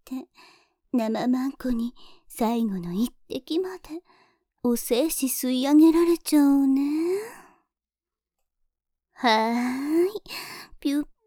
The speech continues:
ピュッ、ピュッピュッピュッ、ドッピュン。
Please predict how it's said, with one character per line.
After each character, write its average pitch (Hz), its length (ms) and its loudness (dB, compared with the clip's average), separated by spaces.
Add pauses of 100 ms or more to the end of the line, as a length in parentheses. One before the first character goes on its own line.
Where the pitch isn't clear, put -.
ピ 277 160 4
ュ 339 80 6
ッ、 - 40 -6 (460)
ピ 311 140 0
ュ 311 80 0
ッ - 40 -20 (160)
ピ - 120 -6
ュ 311 100 0
ッ 311 60 -6 (240)
ピ 302 140 2
ュ - 20 8
ッ、 - 0 - (840)
ド 226 80 2
ッ 220 220 2 (560)
ピ 247 160 -4
ュ 277 80 -2
ン。 - 40 -10